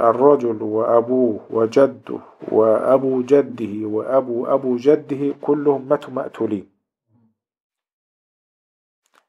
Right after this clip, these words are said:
زاد أبو منصور الثعالبي في كتابه لطائف المعارف:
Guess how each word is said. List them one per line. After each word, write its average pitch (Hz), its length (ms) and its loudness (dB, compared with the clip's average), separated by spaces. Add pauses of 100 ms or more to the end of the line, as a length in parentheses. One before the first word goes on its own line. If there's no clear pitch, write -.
(160)
زاد 170 320 4
أبو 143 340 -4
منصور 143 440 -8
الثعالبي 123 840 -6
في - 140 -20
كتابه 127 540 -8
لطائف 113 720 -4
المعارف: 117 840 -2